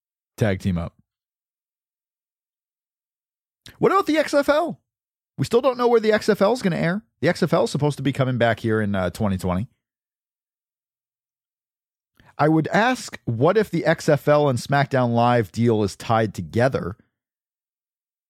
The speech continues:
But everything X F L has done, everything W W E has done is tried to separate themselves. This is Vince McMahon's side project. This is not a W W E project, even though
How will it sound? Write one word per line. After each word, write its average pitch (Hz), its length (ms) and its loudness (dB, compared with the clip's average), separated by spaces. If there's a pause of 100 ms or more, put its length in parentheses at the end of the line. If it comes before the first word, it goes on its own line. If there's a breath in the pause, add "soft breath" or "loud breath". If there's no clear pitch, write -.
(720)
But 104 220 -4 (420)
everything 147 460 -2
X 131 220 -4
F 120 120 -2
L 117 180 2
has 101 100 -2
done, 110 240 -2
everything 107 340 -4
W 101 160 -4
W 101 240 -4
E 113 40 0
has 107 100 -4
done 95 240 -2
is 87 120 -8
tried 107 320 -2
to 95 60 -10
separate 101 580 -2
themselves. 87 420 -4
This 90 140 -10
is 110 120 -4
Vince 165 280 -2
McMahon's 143 480 -4
side 131 400 0
project. 98 520 -2
This - 180 -12
is - 60 -12
not 123 140 0
a 135 40 -2
W 131 220 0
W 131 220 0
E 120 40 -2
project, 107 480 -4 (240 soft breath)
even 254 400 0
though 180 500 0